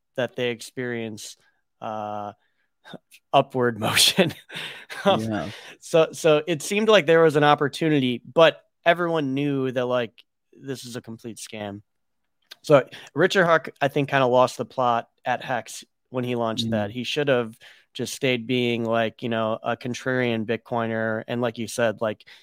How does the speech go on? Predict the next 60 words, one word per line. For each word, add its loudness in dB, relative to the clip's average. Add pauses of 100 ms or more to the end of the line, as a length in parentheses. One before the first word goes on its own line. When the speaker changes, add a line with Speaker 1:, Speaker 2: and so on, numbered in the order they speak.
(140)
Speaker 1:
become 0
a 0
comedian -2
making -6
fun -4
of -4
it -2
all. 0 (340)
And -2
he -6
probably 6
would 2
have -2
made, 0 (540)
uh, -8 (340)
cl-, -2
obviously 0
not -6
as -16
much. -4
He -8
had, -8
like, -8
over -8
a -6
billion -8
dollars, -6 (420)
uh, -2
sacrificed -6
to -8
him, -8
but 0 (220)
he 0
would 6
have 4
made 8
enough 2
to, -8
like, -2
ride -2
off -4
into -10
the -10
sunset -10
and -14
be -10
well -2
off, -6
probably 2
Speaker 2:
Yeah. -2
Speaker 1:
just -6
from -12
sponsors -8
over -12
the -8
last, -6
like, -10
five, -8
six -12
years. -12